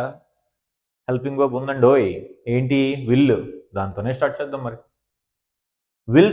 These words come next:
subject have to V one? ఏంటండి? Will subject have to V one, నెగటివ్ won't subject need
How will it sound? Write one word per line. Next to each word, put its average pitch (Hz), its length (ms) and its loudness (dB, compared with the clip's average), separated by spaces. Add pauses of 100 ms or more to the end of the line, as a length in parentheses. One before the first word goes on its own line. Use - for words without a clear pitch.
subject 147 420 4
have 131 200 8
to 143 120 2
V 127 160 4
one? - 100 -6 (260)
ఏంటండి? 120 300 -4 (480)
Will 185 160 6 (120)
subject 135 460 2
have 117 220 4
to 131 120 -2
V 113 180 0
one, - 100 -10 (640)
నెగటివ్ 151 340 4 (400)
won't 185 280 2
subject 143 380 4
need 127 140 -2